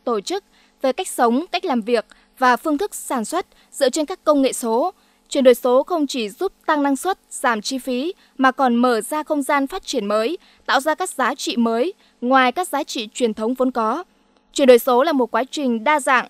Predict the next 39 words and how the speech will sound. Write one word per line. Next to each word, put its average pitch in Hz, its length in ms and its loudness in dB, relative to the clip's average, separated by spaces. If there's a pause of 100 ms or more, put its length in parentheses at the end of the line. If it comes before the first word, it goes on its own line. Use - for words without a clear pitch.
(120)
không 311 200 0
có 240 180 -2 (140)
con 311 160 2
đường 240 260 4
và 226 100 -4
hình 226 220 -2
mẫu 233 120 -2
chung 311 300 -2 (240)
cho 285 220 2
tất - 180 -8
cả. 220 300 2 (340)
Và 269 140 4
do 311 140 2
vậy, 269 260 0 (180)
từng 262 200 2
tổ 247 200 2
chức, 403 240 -4 (160)
từng 247 180 0
cá 233 160 -4
nhân 285 300 2 (280)
cần 262 160 2
xác 370 140 -4
định 254 260 -4
lộ 262 140 0
trình 240 240 -2
riêng 294 300 2 (140)
thích 381 140 -8
hợp 262 240 -2
với 214 100 -4
mình. 233 280 0 (580)
Trong 320 200 2
đó, 247 240 4
chuyển 233 220 0
đổi 220 120 -2
số 226 240 -2
cơ 285 180 0
quan 254 240 0
nhà 226 80 -2
nước 294 280 0